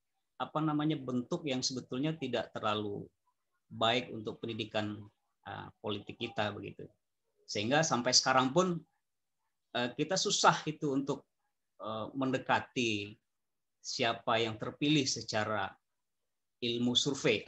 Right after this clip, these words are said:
walaupun kata Bang Eka tadi itu tidak, tidak apa, tidak akademis begitu. Jadi makanya sampai sekarang sih saya, apa namanya,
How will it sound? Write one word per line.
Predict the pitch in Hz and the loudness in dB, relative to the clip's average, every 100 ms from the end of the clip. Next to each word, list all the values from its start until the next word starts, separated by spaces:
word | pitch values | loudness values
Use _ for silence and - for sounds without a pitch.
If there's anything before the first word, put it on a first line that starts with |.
| - 107 | -10 -2
walaupun | 113 120 - 139 | 0 0 -2 -4
kata | 127 117 107 | -4 -2 -2
Bang | 110 104 98 101 _ _ | 0 -4 -4 -12 _ _
Eka | 107 - 131 | -6 0 0
tadi | 120 127 135 | 0 -4 -4
itu | 139 | -4
tidak, | 110 101 92 - _ _ _ _ _ _ | -4 -4 -4 -6 _ _ _ _ _ _
tidak | 110 98 107 | -6 -4 -6
apa, | - 98 - | -6 -8 -6
tidak | 117 107 95 - _ | -2 0 -2 -10 _
akademis | 107 110 104 120 117 - 104 | -8 -6 -2 2 2 0 -4
begitu. | 87 - - _ _ _ _ _ _ _ _ _ _ | -12 -12 -18 _ _ _ _ _ _ _ _ _ _
Jadi | 104 123 139 143 139 _ - _ _ _ _ _ - | -4 2 4 4 0 _ -20 _ _ _ _ _ -4
makanya | 113 123 147 | -2 2 6
sampai | 165 147 147 | 6 4 6
sekarang | - 143 185 | 6 8 4
sih | 190 196 | 2 2
saya, | 170 202 151 - _ _ _ _ _ _ _ - - | 0 0 -4 -10 _ _ _ _ _ _ _ -20 -12
apa | 127 175 | -2 2
namanya, | 175 170 180 180 | 4 4 2 -2